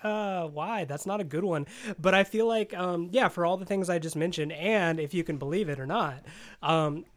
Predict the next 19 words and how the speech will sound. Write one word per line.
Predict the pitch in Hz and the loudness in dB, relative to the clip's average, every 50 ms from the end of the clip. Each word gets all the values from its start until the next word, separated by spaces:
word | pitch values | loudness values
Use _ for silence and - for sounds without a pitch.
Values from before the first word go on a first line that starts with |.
| - - - - | -20 -16 -4 -2
I | 190 190 190 | 0 0 0
kinda | - - 165 175 214 233 | -2 -2 -2 0 0 0
knew | 214 190 202 | 0 -2 -2
you | 226 226 214 214 | -4 -4 -4 -2
would | 214 214 190 | -2 -2 0
have | 196 190 190 196 190 185 180 - - | 0 -2 -2 -2 -4 -8 -12 -10 -4
issue | 220 185 185 - - 208 208 220 226 226 | -2 -2 -2 -2 -4 -4 -6 -6 -8 -8
with | 220 196 196 202 202 - - | -6 -6 -6 -6 -6 -8 -14
the | - 156 175 175 | -8 -6 -6 -4
fact | - - 170 175 185 - - | -2 -2 -2 -2 -4 -4 -2
that | 165 165 | -2 -2
it's, | 160 156 156 - - - - - | -2 -2 -6 -10 -16 -16 -14 -10
you | - 156 156 | -6 -2 0
know, | 160 151 156 151 156 165 | 0 0 0 0 -2 -2
a | 160 151 | -2 -2
little | 147 160 160 156 | -2 -2 0 0
bit | 151 165 | 0 0
more | 156 151 147 139 | 0 -2 -4 -4
polished. | 139 - 139 127 123 139 160 190 214 - - - - | -4 -6 -6 -4 -2 -2 -2 -4 -4 -6 -8 -10 -14